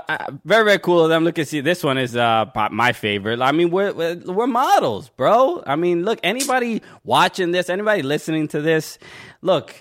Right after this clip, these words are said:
if you, if you need your, your campaign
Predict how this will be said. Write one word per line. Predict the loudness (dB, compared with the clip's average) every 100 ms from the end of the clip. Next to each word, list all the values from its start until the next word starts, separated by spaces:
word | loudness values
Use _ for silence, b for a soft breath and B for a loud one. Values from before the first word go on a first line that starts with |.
| b b
if | -6 -4
you, | -2 -4 0
if | -2 -2
you | -2
need | 0 0 -2 -6 -8
your, | -4 -2 0 -2
your | -2 -4 -4
campaign | -4 -2 -2 -4 -4 -2 -2 -2 -6